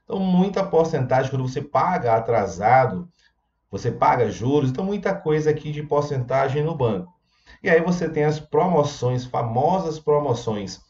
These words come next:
Muitas questões abordam promoções na prova, beleza?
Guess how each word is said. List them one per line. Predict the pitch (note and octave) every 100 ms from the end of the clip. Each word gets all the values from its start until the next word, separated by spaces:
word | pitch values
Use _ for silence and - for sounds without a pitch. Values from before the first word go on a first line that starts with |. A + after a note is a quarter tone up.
| _ - - _
Muitas | A#2+ D#3 A#3 B3+ A3+
questões | - F3+ D3+ C#3 C3+ G#3+ - - _ _
abordam | E3 C#3+ A2+ B2 D3+ D#3 F3
promoções | D#3 F3 G3+ F#3 - C#3 D3
na | D#3+ F#3+
prova, | E3+ B2+ F2+ F2+ -
beleza? | A2+ B2+ F3+ A#3+